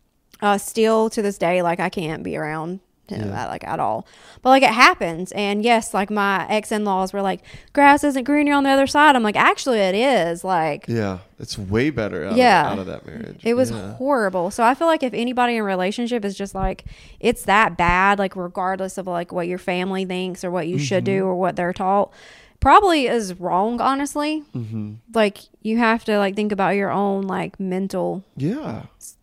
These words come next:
Speaker 1: like, that state.
Speaker 2: Yeah, for sure. And, you know, the, the, the cattiness and the things that are, like, very immature, I, I think, in hindsight. It's so funny because that same situation, you know, it's been
Speaker 1: Mm-hmm.
Speaker 2: years since that divorce happened. And now, like, I just saw everybody on Christmas.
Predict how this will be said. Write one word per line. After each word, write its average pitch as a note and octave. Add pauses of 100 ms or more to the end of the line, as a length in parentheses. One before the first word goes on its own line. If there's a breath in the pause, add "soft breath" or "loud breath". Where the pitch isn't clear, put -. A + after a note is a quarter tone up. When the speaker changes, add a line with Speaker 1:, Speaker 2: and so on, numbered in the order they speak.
Speaker 1:
like, F3
that F3
state. - (100)
Speaker 2:
Yeah, B2+ (180)
for -
sure. B2 (580 soft breath)
And, D#3
you D#3
know, D#3
the, C3+
the, B2
the A#2+
cattiness B2
and A#2
the A2
things A2+
that G#2+
are, G#2
like, G2+
very A2
immature, G2
I, G2
I F#2+
think, F#2
in F#2+
hindsight. F#2
It's G2+
so G2
funny B2
because G#2
that A2
same A2
situation, G#2+
you -
know, A#3
it's A#3+
been A3
Speaker 1:
Mm-hmm. G#2+
Speaker 2:
years A#2
since -
that F#2+
divorce -
happened. -
And A#2+
now, G#2
like, -
I C#3
just E3+
saw A#2
everybody A2
on F#2+
Christmas. A2+